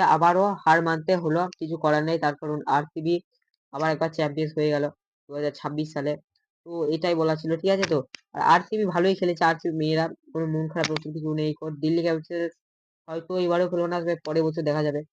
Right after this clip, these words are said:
তো ভালোই হয়েছে, আরসিবি জিতে গেল আর ট্রফিও জিতে নিয়েছে। আর এবার ম্যানস দলের বাকি, এবার ম্যানস দল কি করবে সেটা নিয়ে কথা উঠছে এখন, মানে ম্যানস দল কি পারবে দু-, back to back দুটো ট্রফি নিতে? আর আক-, আজকে হ-, চলবে under nineteen ওয়ার্ল্ড কাপ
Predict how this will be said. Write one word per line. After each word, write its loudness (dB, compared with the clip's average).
তো -18
ভালোই 0
হয়েছে, 2
আরসিবি 0
জিতে 0
গেল 4
আর -2
ট্রফিও 0
জিতে -2
নিয়েছে। 0
আর -8
এবার 0
ম্যানস -2
দলের 0
বাকি, 0
এবার 0
ম্যানস -2
দল -2
কি -8
করবে 0
সেটা -2
নিয়ে 0
কথা -6
উঠছে -4
এখন, -4
মানে -2
ম্যানস -2
দল 0
কি -6
পারবে 4
দু-, -2
back 2
to -6
back 2
দুটো -2
ট্রফি -2
নিতে? 0
আর 2
আক-, -2
আজকে 2
হ-, 0
চলবে 2
under -2
nineteen -4
ওয়ার্ল্ড 0
কাপ 0